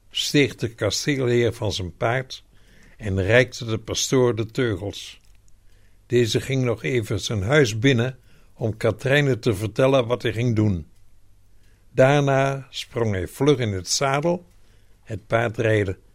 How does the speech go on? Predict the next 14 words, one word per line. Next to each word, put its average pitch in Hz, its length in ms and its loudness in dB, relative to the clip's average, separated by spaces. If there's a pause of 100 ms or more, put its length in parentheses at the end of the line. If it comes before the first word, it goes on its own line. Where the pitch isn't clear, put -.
(180)
ging 107 260 -6
hem 90 160 -6
goed 143 260 -4
af. 156 440 -8 (420)
Hij 104 220 -6
had 104 180 2
het - 340 -8 (200)
op 107 200 -14
een 123 260 -2
van 110 180 -4
zijn 95 200 -4
vele 120 320 -4
reizen 117 520 -2 (280)
geleerd. 123 640 -2